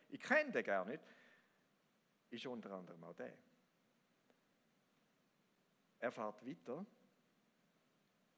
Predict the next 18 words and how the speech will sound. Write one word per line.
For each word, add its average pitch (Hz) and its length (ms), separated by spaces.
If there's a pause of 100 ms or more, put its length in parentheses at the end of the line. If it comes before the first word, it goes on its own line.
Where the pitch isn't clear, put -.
(3500)
Wenn 156 200
ihr 170 80
gemeint 196 400
habt, 175 80
wir 170 80
können 175 260
den 160 120
Gott 170 260
irgendwie 147 300
in 139 80
ein 127 100
Haus 311 260
einsperren, 135 500
wo 135 160
wir 147 140
Menschen 233 480
gemacht 175 400
haben, 87 240